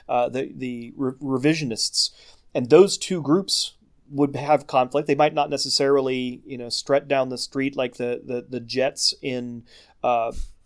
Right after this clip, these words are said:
uh, West Side Story and have actual rumbles. Uh, they might have other types of conflict, but that is a conflict. And it'd be an interesting one in, in a domain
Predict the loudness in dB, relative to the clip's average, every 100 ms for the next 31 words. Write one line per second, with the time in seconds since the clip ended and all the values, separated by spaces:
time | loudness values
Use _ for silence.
0 | -14 -4 -2 -2 0 2 4 4 2 2
1 | 0 0 0 -2 -2 -4 0 2 4 2
2 | 0 -2 2 2 2 2 0 -2 -6 -14
3 | _ -2 -2 2 2 4 4 2 2 2
4 | 0 0 -2 -4 -6 -2 -2 -2 -8 -6
5 | 0 2 2 0 -2 0 -2 -4 -8 -4
6 | 0 2 2 -2 -4 -4 -4 -4 -4 -6
7 | -6 -4 -4 -2 -2 -2 -4